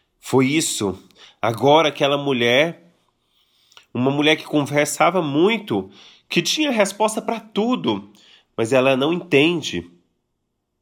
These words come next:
Agora, de repente, ela se sente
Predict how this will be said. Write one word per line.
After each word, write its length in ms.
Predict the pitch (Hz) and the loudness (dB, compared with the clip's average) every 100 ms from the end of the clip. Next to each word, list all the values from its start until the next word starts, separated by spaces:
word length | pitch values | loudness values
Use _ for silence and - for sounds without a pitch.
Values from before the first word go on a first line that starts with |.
| _ _ _ _ _ _ _ - - | _ _ _ _ _ _ _ -20 -6
Agora, 720 | 107 98 104 127 180 104 87 - _ _ _ _ _ _ _ _ _ _ _ _ - - _ - | -6 -2 2 4 2 -2 -6 -12 _ _ _ _ _ _ _ _ _ _ _ _ -20 -20 _ -6
de 160 | 107 | 0
repente, 840 | 202 220 - 123 127 139 - - - _ _ _ _ _ _ _ _ _ _ - - - | 2 0 0 2 2 -2 -8 -10 -14 _ _ _ _ _ _ _ _ _ _ -16 -16 -4
ela 180 | 113 123 | -2 0
se 120 | 127 | -2
sente 360 | - 127 123 | -2 -2 -2